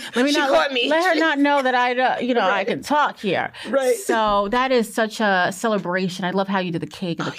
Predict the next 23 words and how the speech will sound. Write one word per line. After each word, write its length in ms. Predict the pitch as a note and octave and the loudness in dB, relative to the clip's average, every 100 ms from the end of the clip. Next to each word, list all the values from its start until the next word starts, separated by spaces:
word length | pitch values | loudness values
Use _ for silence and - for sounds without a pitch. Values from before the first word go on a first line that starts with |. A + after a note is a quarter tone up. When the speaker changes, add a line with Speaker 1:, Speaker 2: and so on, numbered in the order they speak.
| - | -8
Speaker 2:
yeah. 120 | F3+ | -8
Speaker 1:
pizza 140 | F3+ | -6
and 100 | D#3+ | -6
everything 340 | - E3 D#3+ E3+ | -6 -8 -6 -8
like 100 | G3 | -4
that. 80 | G#3+ | -2
Speaker 2:
I'm 220 | A#3 C4+ | 0 0
like 240 | A3+ F#3+ F3+ | -2 -2 -4
the 100 | - | -6
extra 360 | C#3+ - D3 | -4 -6 -6
mom. 300 | C3+ C3+ C#3 - | -12 -14 -16 -8
I 160 | G#3 | -6
don't 140 | F#3+ E3+ | -4 -6
care 220 | - D3 | -6 -6
what 80 | C#3+ | -6
anybody 380 | C#3 B2+ - C#3+ | -8 -10 -14 -10
says 340 | - D3 D#3 | -4 -4 -2
about 240 | D#3+ E3 | -4 -4
me. 260 | E3+ F3 F3 _ - - - A#3 | -6 -12 -16 _ -18 -14 -8 -2
They're 100 | G#3 | 0
always 280 | G#3 F#3 E3+ | 0 -2 -4
like, 160 | D3 | -6
"You're 100 | D3 | -8